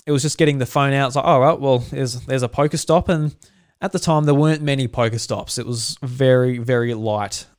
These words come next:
There was, um, I think there was, like, one section of the town which actually had three Pokestops together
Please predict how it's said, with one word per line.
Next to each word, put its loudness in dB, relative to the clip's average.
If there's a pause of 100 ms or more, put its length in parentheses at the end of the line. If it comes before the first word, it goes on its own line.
There -12
was, -8
um, -10
I -20
think -10
there 0
was, 0
like, -2
one 2
section 0
of -4
the -6
town -2
which -6
actually 0
had -2
three -8
Pokestops -2
together -2